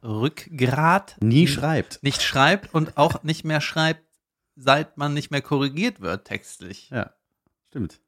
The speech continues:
Speaker 2: Als
Speaker 1: Also
Speaker 2: sie mir
Speaker 1: ich meine,
Speaker 2: nämlich
Speaker 1: wenn
Speaker 2: das geschrieben hat, hat sie gesagt, das war dann plötzlich rot unterschlingelt.
Speaker 1: Und dann habe ich gedacht, das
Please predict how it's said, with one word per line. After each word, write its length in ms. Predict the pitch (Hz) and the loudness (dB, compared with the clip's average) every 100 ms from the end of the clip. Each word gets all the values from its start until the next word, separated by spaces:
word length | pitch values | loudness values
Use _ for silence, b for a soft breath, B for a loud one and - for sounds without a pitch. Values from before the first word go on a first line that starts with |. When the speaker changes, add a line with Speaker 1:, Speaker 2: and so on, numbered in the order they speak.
| _ | _
Speaker 2:
Als 100 | 110 107 | -4 0
Speaker 1:
Also 80 | |
Speaker 2:
sie 40 | 123 | 2
mir 40 | |
Speaker 1:
ich 40 | 123 | 4
meine, 0 | 127 | 4
Speaker 2:
nämlich 40 | |
Speaker 1:
wenn 40 | 131 | 2
Speaker 2:
das 140 | 117 | 0
geschrieben 480 | 113 - 139 165 113 | -2 -4 -4 -2 -2
hat, 200 | 113 - | -2 -4
hat 120 | 113 | -8
sie 80 | 110 | -4
gesagt, 300 | 104 107 120 | -4 -4 -6
das 140 | 107 | -10
war 80 | 107 | -6
dann 140 | 113 113 | -4 -4
plötzlich 340 | 92 - 107 | -8 -8 -8
rot 200 | 110 120 | -8 -6
unterschlingelt. 1040 | 113 110 101 - - 107 110 90 78 - _ - | -4 -2 -2 -4 -10 -6 -2 -2 -2 -8 _ -6
Speaker 1:
Und 160 | 123 | -2
dann 160 | 117 117 | 0 0
habe 140 | 127 | 0
ich 60 | 123 | -2
gedacht, 300 | 131 127 - | 0 0 0
das 80 | 110 | -8